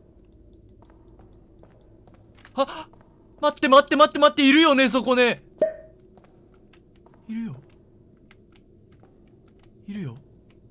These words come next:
ほらほらほらほら。横通るよ。こ-、暗っ。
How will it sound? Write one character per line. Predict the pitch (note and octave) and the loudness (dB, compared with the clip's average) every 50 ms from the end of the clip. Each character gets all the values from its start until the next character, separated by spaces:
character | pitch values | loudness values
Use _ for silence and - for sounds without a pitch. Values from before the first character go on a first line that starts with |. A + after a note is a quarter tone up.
| _ - - - - _ _ _ _ _ _ _ _ _ - _ | _ -20 -20 -20 -20 _ _ _ _ _ _ _ _ _ -20 _
ほ | - | -20
ら | F3 D#3+ | -20 -20
ほ | - - F#3 | -20 -20 -20
ら | F#3 | -20
ほ | - G3 | -20 -18
ら | F#3+ F#3 | -20 -20
ほ | F#3 - | -20 -20
ら。 | - - _ - - - - - _ _ _ - _ - - _ _ - - _ - - - _ _ _ _ _ _ _ - _ _ _ _ _ - - | -20 -20 _ -20 -20 -20 -20 -20 _ _ _ -20 _ -20 -20 _ _ -20 -20 _ -20 -20 -20 _ _ _ _ _ _ _ -20 _ _ _ _ _ -20 -18
横 | - G#3 A#3 - C4 | -16 -14 -12 -12 -12
通 | B3+ C#4+ C#4+ C4 | -12 -10 -12 -12
る | F3 | -12
よ。 | B2+ A2 A#2+ - - - _ _ - _ _ _ _ _ - - - - - - _ _ _ - - - - - - - _ _ - - - _ - - - - - | -14 -16 -20 -20 -20 -20 _ _ -20 _ _ _ _ _ -20 -20 -20 -20 -20 -20 _ _ _ -20 -20 -20 -20 -20 -20 -20 _ _ -20 -20 -20 _ -20 -20 -20 -20 -20
こ-、 | - - - - _ - - _ _ _ _ _ _ - - _ _ _ _ - - - - - - - - | -20 -20 -20 -20 _ -20 -20 _ _ _ _ _ _ -20 -20 _ _ _ _ -20 -20 -20 -20 -20 -20 -20 -20
暗 | - - - C4+ C#4+ C#4 D#4 D4+ C#4 | -12 -6 -4 -4 -2 0 0 0 -2
っ。 | - | -2